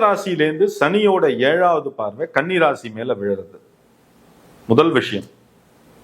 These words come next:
எப்பவுமே பாத்தீங்க அப்படின்னா குருவுக்கு வந்து மூணு பார்வை உண்டு, எல்லா கிரகங்களுக்குமே பொதுவா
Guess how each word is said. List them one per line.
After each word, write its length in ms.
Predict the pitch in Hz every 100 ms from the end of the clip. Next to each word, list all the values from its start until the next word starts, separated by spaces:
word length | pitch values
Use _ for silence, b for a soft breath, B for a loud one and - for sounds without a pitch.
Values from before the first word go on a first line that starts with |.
| - - - - -
எப்பவுமே 280 | 113 160 180 196
பாத்தீங்க 240 | 165 156 151
அப்படின்னா 300 | 131 123 139 202 131
குருவுக்கு 300 | 165 226 220 165
வந்து 140 | 165 151
மூணு 140 | 147 143
பார்வை 240 | 143 143 131 107
உண்டு, 180 | 98 92 _ _ _ _ _ -
எல்லா 300 | 113 165 185 139
கிரகங்களுக்குமே 680 | 143 170 175 160 143 165 208 156
பொதுவா 300 | 147 170